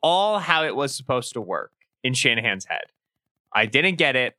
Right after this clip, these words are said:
I went for the delay game. I didn't get that. But I punted. I, I, I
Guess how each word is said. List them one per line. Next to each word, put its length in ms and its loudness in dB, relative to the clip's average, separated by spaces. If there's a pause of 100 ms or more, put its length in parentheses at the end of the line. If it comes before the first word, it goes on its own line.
I 120 -2
went 200 0
for 80 -10
the 80 -2
delay 260 0
game. 240 0
I 80 0
didn't 120 0
get 180 -2
that. 300 -2
But 100 -2
I 60 0
punted. 420 0
I, 60 2
I, 420 0
I 60 -4